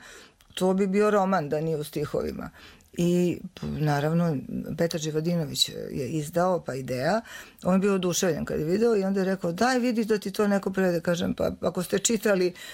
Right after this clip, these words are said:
nećete me to više <laughs> nikad pitati." On je bio, shvatio je o, o čemu se radi.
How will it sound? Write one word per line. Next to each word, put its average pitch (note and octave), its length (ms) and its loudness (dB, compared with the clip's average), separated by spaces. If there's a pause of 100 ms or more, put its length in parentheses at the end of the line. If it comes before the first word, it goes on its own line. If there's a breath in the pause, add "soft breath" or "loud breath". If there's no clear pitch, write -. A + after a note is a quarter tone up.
(120)
nećete G3+ 680 2
me F#3 120 4
to G#3 140 2
više G#3 340 2
<laughs> F#3+ 60 -2
nikad F#3+ 340 -2 (140)
pitati." G3 600 0 (360 loud breath)
On F#3+ 60 2
je G3 60 4
bio, F3+ 260 4 (280)
shvatio F3+ 380 0
je E2 120 2
o, E2 200 2
o E3 60 0
čemu E3+ 260 0
se - 140 -4
radi. A#3 300 0